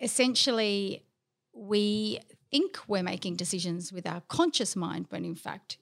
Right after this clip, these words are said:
it's our unco-, unconscious mind, and it's based on a lot of things that have happened to us between the ages of zero to seven or zero to nine,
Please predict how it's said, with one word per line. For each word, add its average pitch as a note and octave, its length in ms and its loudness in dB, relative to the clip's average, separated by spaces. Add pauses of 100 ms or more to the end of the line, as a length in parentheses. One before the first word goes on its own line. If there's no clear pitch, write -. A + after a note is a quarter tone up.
(100)
it's - 140 -20
our - 180 -12
unco-, F#3 380 -8
unconscious G3 600 0
mind, A3 300 4
and A#3+ 100 4
it's F#3+ 140 -6
based F#3+ 440 0
on F3+ 280 2 (520)
a A3 80 2
lot G#3+ 180 8
of A3 80 2
things G#3 240 2
that G#3 60 -2
have G3 80 0
happened G#3 340 0
to A3 140 0
us G3+ 160 0
between G3 340 -2
the F#3 80 0
ages F3+ 320 -2
of F3 100 -2
zero F3 380 0
to E3+ 80 -2
seven E3+ 340 0
or E3+ 100 4
zero E3 320 2
to - 180 2
nine, F3+ 560 0